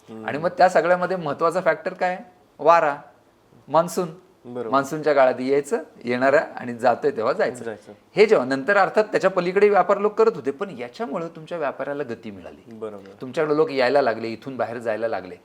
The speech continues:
Speaker 2: जेव्हा एक्सचेंज होतो,
Speaker 1: हम्म.
Speaker 2: जाणं येणं होतं ना, तेव्हा तुमचा समाज, तुमचा प्रदेश, तुमचा देश हा विकसित होत असतो.
Speaker 1: बरोबर आहे.
Speaker 2: कधीही तुम्ही आयसोलेशनमध्ये, "मी माझा एकटा, माझा देश आहे, मी,
Speaker 1: <laughs>
Speaker 2: अ, ग्रेट आहे,"
Speaker 1: ग्रेट आहे.
Speaker 2: असं म्हणून तुम्ही मोठे होत नाही.
Speaker 1: हम्म.
Speaker 2: तुम्ही जेव्हा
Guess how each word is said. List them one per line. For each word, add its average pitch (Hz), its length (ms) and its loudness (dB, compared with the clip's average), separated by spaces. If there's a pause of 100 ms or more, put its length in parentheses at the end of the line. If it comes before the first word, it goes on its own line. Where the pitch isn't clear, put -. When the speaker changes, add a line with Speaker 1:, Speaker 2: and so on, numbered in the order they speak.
(340)
Speaker 2:
जेव्हा 226 180 -2
एक्सचेंज 247 560 -4
होतो, - 300 -14 (260)
Speaker 1:
हम्म. 113 320 -14
Speaker 2:
जाणं 165 280 -2
येणं 190 200 0
होतं 127 280 -4
ना, 170 80 -12 (460)
तेव्हा 165 360 -4 (120)
तुमचा 135 260 -6
समाज, 104 520 -8 (280)
तुमचा 117 240 -8
प्रदेश, 107 440 -8
तुमचा 110 260 -8
देश 110 240 -14
हा 113 60 -2
विकसित 113 460 -10
होत 95 180 -14
असतो. - 300 -20
Speaker 1:
बरोबर 107 280 -8
आहे. 101 220 -20 (520)
Speaker 2:
कधीही 185 380 4
तुम्ही 180 480 -4
आयसोलेशनमध्ये, 143 840 0
"मी 131 200 -6
माझा 135 300 2
एकटा, 131 360 2
माझा 120 280 0
देश 123 280 -4
आहे, 113 100 2
मी, 131 260 -4
Speaker 1:
<laughs> 147 260 -2
Speaker 2:
अ, 120 220 4
ग्रेट 139 260 2
आहे," 120 80 4
Speaker 1:
ग्रेट 123 320 -2
आहे. 110 100 -2
Speaker 2:
असं 151 160 -4
म्हणून 147 240 -4
तुम्ही 147 200 -4
मोठे 135 320 -4
होत 131 200 -4
नाही. 117 280 -6
Speaker 1:
हम्म. 95 440 -18
Speaker 2:
तुम्ही 143 160 -6
जेव्हा 156 240 2